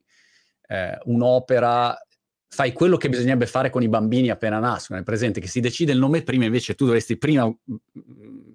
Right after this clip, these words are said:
vedere tuo figlio appena nasce e poi dire, "Allora, con questa faccia qua lo chiamerò,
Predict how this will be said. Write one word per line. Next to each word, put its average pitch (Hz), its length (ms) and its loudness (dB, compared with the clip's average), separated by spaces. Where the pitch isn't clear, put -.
vedere 123 360 0
tuo 147 120 0
figlio 131 520 2
appena 139 360 -2
nasce 131 580 -2
e - 140 -10
poi 135 180 0
dire, 113 180 2
"Allora, 123 280 2
con 143 160 0
questa 143 260 -2
faccia 135 260 0
qua 131 160 0
lo 127 100 2
chiamerò, 110 680 0